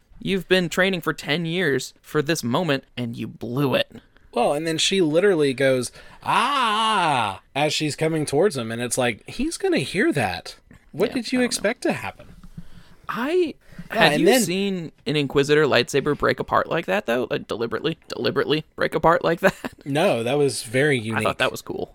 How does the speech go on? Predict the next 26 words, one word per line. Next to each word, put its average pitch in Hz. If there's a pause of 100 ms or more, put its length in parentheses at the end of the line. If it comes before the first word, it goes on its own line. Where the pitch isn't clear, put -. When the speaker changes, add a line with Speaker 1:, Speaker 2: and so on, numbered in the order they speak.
(120)
Speaker 2:
Yeah, 143
so 127
that 143
means 170
that 139
there 139
were 123
two 147
Kyber 117
crystals 101
in 98
there, 92 (100)
not 117
just 107
one. 104 (120)
Speaker 1:
Yeah, 127 (140)
<laughs> -
there, -
there 156
was 127
one 123
and 123
it -
was -
split, - (140)
but 113